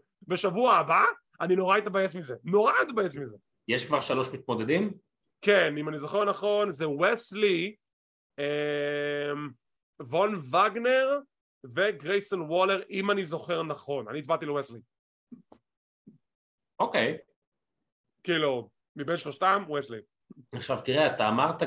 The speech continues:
Speaker 2: גם על רוב וגם על אן אקס טי שהם היו פרקים פילרים כאלה.
Speaker 1: אמ, זה כאילו,
Speaker 2: אז
Speaker 1: זה, זה הרגיש לי כמו
Speaker 2: לא,
Speaker 1: פרקים
Speaker 2: לא,
Speaker 1: של
Speaker 2: אני
Speaker 1: יותר
Speaker 2: כאילו אומר
Speaker 1: ירידת
Speaker 2: את זה
Speaker 1: מתח,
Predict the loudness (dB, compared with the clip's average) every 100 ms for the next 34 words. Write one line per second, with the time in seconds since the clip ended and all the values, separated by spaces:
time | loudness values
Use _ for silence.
0 | 2 2 4 2 2 0 0 -2 -2 -2
1 | -2 -6 -6 -4 -4 -4 -2 0 0 -2
2 | -2 -4 -2 -4 -2 0 2 2 0 0
3 | 0 0 -4 -10 _ _ _ _ _ _
4 | _ -2 0 2 0 2 0 -2 -8 -8
5 | -10 -8 -6 0 0 0 -6 -10 -14 -18
6 | _ -2 0 0 -2 -4 -2 2 4 6
7 | 8 6 6 6 6 4 4 6 6 4
8 | 2 0 4 4 4 0